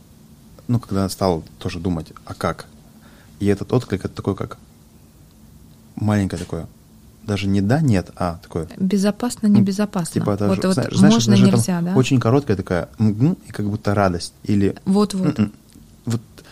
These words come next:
Speaker 1: там даже не опиш-, это, это такой очень короткий миг, его вот как искорка, её надо отсечь, то есть в какую сторону она полетела, и такой, и понимаешь,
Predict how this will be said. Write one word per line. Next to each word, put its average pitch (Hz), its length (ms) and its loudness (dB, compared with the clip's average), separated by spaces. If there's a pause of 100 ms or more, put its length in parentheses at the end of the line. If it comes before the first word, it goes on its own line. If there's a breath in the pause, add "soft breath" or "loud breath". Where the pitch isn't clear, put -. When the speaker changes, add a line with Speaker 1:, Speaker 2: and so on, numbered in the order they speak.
(200 loud breath)
Speaker 1:
там 117 120 -4
даже 127 200 2
не 131 80 6
опиш-, - 260 -4
это, 127 280 -2
это 123 180 -4
такой 123 400 -2
очень 123 200 0
короткий 110 360 0
миг, 160 180 -2
его 101 140 0
вот 95 140 -4
как - 220 -6
искорка, - 540 -6
её 98 140 -6
надо 98 240 -2
отсечь, - 460 -4 (120)
то - 60 -8
есть 85 120 -8 (120)
в - 80 -20
какую 107 240 -2
сторону 92 320 -2
она 87 80 -8
полетела, 87 520 -6
и 92 180 -6 (360)
такой, - 260 -12 (120)
и 98 60 -12
понимаешь, 92 540 -4